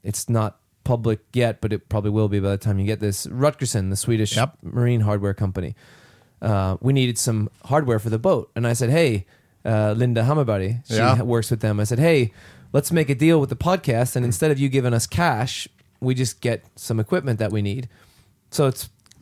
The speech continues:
Speaker 1: perfect. They
Speaker 2: Yeah.
Speaker 1: don't have to spend any money, but we're getting a whole bunch of valuable stuff. And most, most of the podcast sponsors now are cash
Speaker 2: Hmm.
Speaker 1: 'cause we've, we don't need any more <laughs> crap on the boat.
Speaker 2: <laughs>
Speaker 1: But, um, but it's a nice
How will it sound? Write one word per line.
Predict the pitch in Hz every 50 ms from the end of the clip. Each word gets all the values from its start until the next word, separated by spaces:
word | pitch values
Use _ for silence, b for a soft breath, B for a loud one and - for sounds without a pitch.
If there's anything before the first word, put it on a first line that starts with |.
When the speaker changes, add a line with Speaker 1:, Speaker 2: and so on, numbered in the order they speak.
| - -
Speaker 1:
perfect. | - 226 233 - - 113 - - - -
They | 131
Speaker 2:
Yeah. | 143 160
Speaker 1:
don't | 160
have | 151 135
to | - 135
spend | - - 147 135 131
any | 127 120 117
money, | 120 135 160 147 123 117
but | 110 117 110
we're | 117 127 135
getting | 135 131 123 123 120 117 110 b b b b b
a | b 104
whole | - 170 156 147 123
bunch | - 139 131 131 -
of | 127 113
valuable | 117 117 120 120 120 113 110 107
stuff. | - - - 127 123 123 - -
And | 113 110 107 110 b b b b b b
most, | b 143 160 175 190 - - 165 -
most | 147 170 175 185 180 -
of | 170
the | 135 123
podcast | - 139 131 127 - 135 117 110
sponsors | - - 123 113 107 - 117 107
now | 117 117 117 113 98 80
are | 113 113 113 110
cash | - - - 107 98 87 98 110 - - - b b b b
Speaker 2:
Hmm. | 101 101 95
Speaker 1:
'cause | 90 98
we've, | 98 107 101 - - -
we | 123 113 113
don't | 110 107 104 104
need | 110 107 101
any | 98 98 104
more | 107 113 110 117
<laughs> | -
crap | - - 160 135 120 110
on | 120 113
the | 117
boat. | 110 135 127 120 117 143 135 - 139 117
Speaker 2:
<laughs> | - 131 120
Speaker 1:
But, | - 156 156 143 - - -
um, | 127 123 120 117 117 117 113 - _
but | - 151 156
it's | 151 - 170
a | 156 147 151 156
nice | 160 156 -